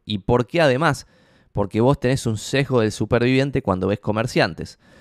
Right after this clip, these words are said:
Cuando vos ves un dueño de un restaurante y decís, "Che, pero ¿cómo puede ser que este chabón gane diez millones de pesos por mes?", es porque es el único restaurante que sobrevivió de diez que se pusieron alrededor, y este es el único que sobrevivió.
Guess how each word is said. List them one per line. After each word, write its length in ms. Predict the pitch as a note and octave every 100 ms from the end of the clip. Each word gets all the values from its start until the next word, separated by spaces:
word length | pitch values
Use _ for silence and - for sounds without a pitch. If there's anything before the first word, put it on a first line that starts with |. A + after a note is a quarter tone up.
| _ _
Cuando 280 | A#2+ B2+
vos 100 | E3
ves 160 | F3+ D#3
un 140 | C#3
dueño 300 | C3+ C#3+ C#3+
de 40 | C3+
un 100 | C3
restaurante 520 | B2 - B2+ C3 G2
y 20 |
decís, 260 | F#2 - -
"Che, 300 | - D#3+ D3
pero 180 | - -
¿cómo 220 | C#3+ A#2+
puede 140 | B2
ser 180 | - A#2+
que 120 | -
este 200 | F#2+ G2
chabón 300 | - F#2+ G#2
gane 220 | G2+ G2+
diez 180 | F#2+ G#2+
millones 340 | G2 - G#2 G2
de 80 |
pesos 260 | F#2+ G2+ G2
por 200 | A#2 A#2
mes?", 340 | A2 F#2 - _ _ _ _ _ _ _ _ -
es 120 | C3
porque 280 | - B2+ C#3
es 100 | C3+
el 140 | C3+
único 300 | E3 E3 A2
restaurante 540 | G2 G2 - A2+ C#3 C3
que 80 |
sobrevivió 800 | A#2+ B2+ C3+ D3 D#3 C#3+ A#2 B2 _ _ -
de 300 | G2+ G#2+ G2
diez 400 | F#2+ E3 F3 -
que 180 | - F2+
se 160 | F#2
pusieron 460 | E2+ F#2 A2 G#2 G2+
alrededor, 680 | F#2 F2+ G2+ A2+ G2+ G2+ A2+ -
y 80 | A2+
este 140 | C#3+
es 100 | -
el 80 | G2+
único 180 | G#2+ G2
que 60 |
sobrevivió. 640 | - F2+ F2+ F2+ G2+ G#2+